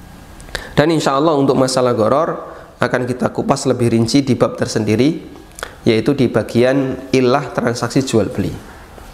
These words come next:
Anda bisa melihat di, eh,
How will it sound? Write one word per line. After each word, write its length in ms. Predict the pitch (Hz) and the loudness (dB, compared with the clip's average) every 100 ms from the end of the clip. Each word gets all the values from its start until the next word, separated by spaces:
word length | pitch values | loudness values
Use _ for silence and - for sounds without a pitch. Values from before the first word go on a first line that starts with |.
| - - - | -20 -16 -2
Anda 640 | 110 113 110 107 104 113 113 | 2 4 4 2 2 0 0
bisa 400 | 113 113 120 113 | 0 2 2 2
melihat 400 | 113 113 139 - - - - - - - | 2 2 2 0 -10 -14 -18 -20 -20 -12
di, 640 | - 110 117 113 110 107 101 - - - - - - - | 0 2 4 4 4 2 -2 -8 -16 -18 -18 -18 -18 -6
eh, 800 | - 117 110 107 104 101 95 - | 2 4 4 2 2 0 -2 -10